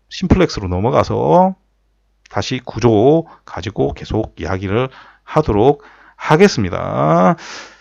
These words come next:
그래서 최종적으로는 여러분들이 어느 지역에서는 어느 정도의 면적을 사야 되고 이런 것들을 좀 인식을 하시고 접근을 해주시면 제가 일하는데도 훨씬 편하겠죠.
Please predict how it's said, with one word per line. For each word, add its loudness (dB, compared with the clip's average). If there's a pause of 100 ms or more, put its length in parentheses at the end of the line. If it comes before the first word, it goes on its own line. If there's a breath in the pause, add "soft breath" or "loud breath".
(280 loud breath)
그래서 8
최종적으로는 4
여러분들이 0 (680)
어느 8
지역에서는 6
어느 2
정도의 4
면적을 -2
사야 -6
되고 -6
이런 -4
것들을 -6 (260)
좀 -14
인식을 4 (200 soft breath)
하시고 -2 (200)
접근을 -6
해주시면 -6 (340 soft breath)
제가 8
일하는데도 4
훨씬 -2
편하겠죠. -2